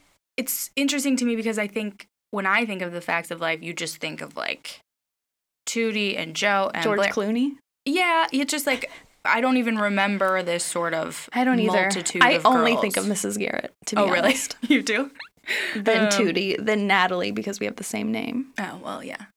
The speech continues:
Speaker 1: I mean, but she's also great.
Speaker 2: Yeah, I really, actually, I really liked The Facts of Life when it was on Nick at Night. Always
Speaker 1: I
Speaker 2: watched it.
Speaker 1: w-, just even thinking about The Facts of Life now, I have the theme song in my head
Speaker 2: Yes.
Speaker 1: for the rest of time.
Speaker 2: For the rest of time.
Speaker 1: It's
Speaker 2: So this is only nineteen eighty.
Speaker 1: Yes.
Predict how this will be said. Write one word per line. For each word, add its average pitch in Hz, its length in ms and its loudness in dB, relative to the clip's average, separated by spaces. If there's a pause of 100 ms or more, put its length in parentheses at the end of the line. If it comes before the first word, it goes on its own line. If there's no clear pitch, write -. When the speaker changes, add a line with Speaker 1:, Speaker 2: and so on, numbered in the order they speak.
Speaker 1:
I 208 40 -8
mean, 190 320 -10 (160)
but 196 80 -10
she's - 180 -12
also - 200 -14
great. - 180 -16 (340)
Speaker 2:
Yeah, 247 160 2
I 254 100 2
really, 339 260 -2
actually, 269 420 0
I 214 40 2
really 170 260 0
liked 185 180 -2
The 226 80 -6
Facts 226 300 -6
of 240 80 -2
Life 240 420 -2
when 226 100 2
it 196 60 0
was 208 140 0
on 226 160 2
Nick 226 140 -2
at 226 60 -4
Night. 233 300 -2 (300)
Always 226 400 0
Speaker 1:
I 262 40 0
Speaker 2:
watched - 280 -2
it. 269 160 -8 (120)
Speaker 1:
w-, 208 280 -8
just 254 200 -2
even 277 200 2
thinking 202 480 -4
about 170 200 -2
The 165 60 -6
Facts 160 260 -2
of 156 100 -10
Life 151 160 -4
now, 156 140 -4
I 156 60 -4
have 156 100 -8
the 160 80 -4
theme 156 260 -10
song - 180 -10
in - 60 -10
my 82 100 -6
head 110 220 -4
Speaker 2:
Yes. - 320 0
Speaker 1:
for - 100 -18
the 170 80 -12
rest - 300 -6
of 170 140 -12
time. 220 300 -12 (540)
Speaker 2:
For 254 80 -2
the 254 160 2
rest 202 360 -4
of - 80 -10
time. - 140 -6 (100)
Speaker 1:
It's 220 240 -4
Speaker 2:
So 285 80 2
this 370 260 0
is 440 80 -2
only 359 240 2
nineteen 226 520 2
eighty. - 460 -4 (220)
Speaker 1:
Yes. - 380 -2